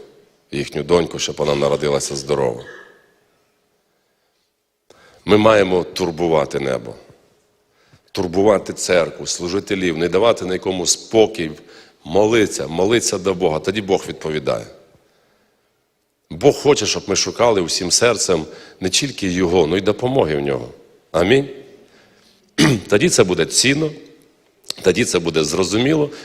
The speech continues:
і ми будемо чути такі чудові свідоцтва, як Бог являє славу свою. Сьогодні у нас є три сім'ї, які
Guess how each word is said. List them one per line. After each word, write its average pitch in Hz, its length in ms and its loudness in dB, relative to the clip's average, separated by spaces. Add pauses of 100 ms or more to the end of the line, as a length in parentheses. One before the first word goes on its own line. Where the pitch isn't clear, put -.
(100)
і - 60 -4
ми 147 120 2
будемо 135 300 2
чути - 280 -2
такі 104 260 -2
чудові 98 420 2
свідоцтва, 127 640 0 (280)
як 85 320 2
Бог 120 300 4 (240)
являє 85 500 2
славу 80 580 2
свою. 80 500 0 (840)
Сьогодні 110 680 2 (120)
у 87 80 -4
нас 87 320 2
є 82 200 2 (200)
три 87 200 -2
сім'ї, 110 560 -2 (1120)
які 101 500 2